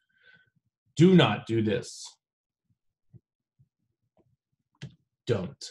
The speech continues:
right? Here's don't. Rewrite it as x squared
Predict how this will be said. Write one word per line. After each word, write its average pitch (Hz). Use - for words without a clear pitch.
right? 107
Here's 107
don't. -
Rewrite 120
it 110
as 110
x 127
squared 113